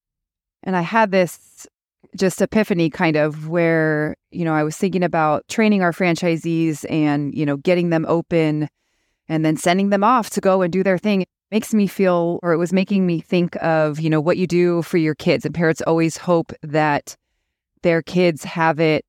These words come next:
better than they do. So teaching them along the way, and then when they get to that point, hoping that they have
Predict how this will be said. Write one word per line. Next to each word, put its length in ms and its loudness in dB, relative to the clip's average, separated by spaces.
better 260 2
than 180 -2
they 160 -2
do. 220 -4
So 260 0
teaching 460 -2
them 220 2
along 340 0
the 100 0
way, 400 0
and 180 0
then 160 2
when 140 0
they 100 0
get 180 0
to 100 -2
that 220 0
point, 320 -2
hoping 560 0
that 200 -2
they 220 2
have 300 -4